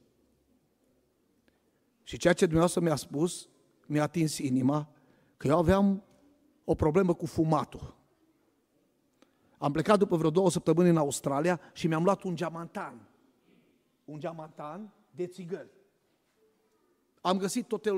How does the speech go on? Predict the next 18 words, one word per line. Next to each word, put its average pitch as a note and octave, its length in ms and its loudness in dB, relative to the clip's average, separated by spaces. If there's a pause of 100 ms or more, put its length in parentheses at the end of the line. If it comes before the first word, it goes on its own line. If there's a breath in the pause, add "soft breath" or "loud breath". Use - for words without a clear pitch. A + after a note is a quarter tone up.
felul F#3+ 200 -4
de F3 100 -2
tertipuri F3 540 -8
ca F3 120 -8
să D#3 140 -8
fie F#3+ 200 -4
legal, D#3 380 -4 (220 soft breath)
un E3+ 100 0
geamantan F3+ 500 2
de E3 100 0
țigări. - 460 -8 (1900)
Dar F3 180 2
cuvântul G#3 460 2
acela, C#3 580 0
discuția F3 480 0
aceea F3 200 2
m-a D#3 100 2
urmărit D3 560 2